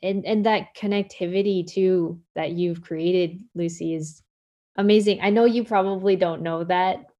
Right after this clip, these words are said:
when you're doing it, but, you know, the covid is not <laughs> helpful with the disconnect. And your guided meditations have kind of allowed, m-, at least for me, to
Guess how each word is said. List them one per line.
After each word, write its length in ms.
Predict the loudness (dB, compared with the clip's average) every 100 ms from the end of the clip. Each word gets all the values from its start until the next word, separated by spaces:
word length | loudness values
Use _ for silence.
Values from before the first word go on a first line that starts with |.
| _
when 320 | -4 -2 0
you're 120 | -2
doing 400 | 0 2 2 2
it, 220 | 0 -2 -4 -2
but, 220 | -2 -4 _ _
you 80 | 0
know, 280 | 2 2 0
the 280 | -4 -4 -8 -14 _ _ _
covid 680 | -4 -2 2 4 4 2 -6 -14 _ _ _ _ _ _
is 160 | -4 0
not 240 | 2 2
<laughs> 0 |
helpful 800 | 0 -2 -2 -4 2 2 0 -6 -20 _ _ -6
with 120 | 2
the 60 | 4
disconnect. 800 | 4 2 0 -2 -2 -4 -12 _ _ _ _ _ _ -6
And 500 | 0 0 0 -2 -2
your 140 | 0
guided 300 | 2 2 0
meditations 680 | -2 -6 -6 -8 -10 -10 -12
have 140 | -14
kind 220 | -12 -10 -8
of 180 | -8 -6
allowed, 600 | -4 -2 -2 -4 -6 -8 -4
m-, 240 | -4 -6 _ _
at 120 | -2
least 220 | 0 0 -4
for 120 | -6
me, 340 | -4 -2 -4
to 680 | -6 -2 2 2 2 -2 -4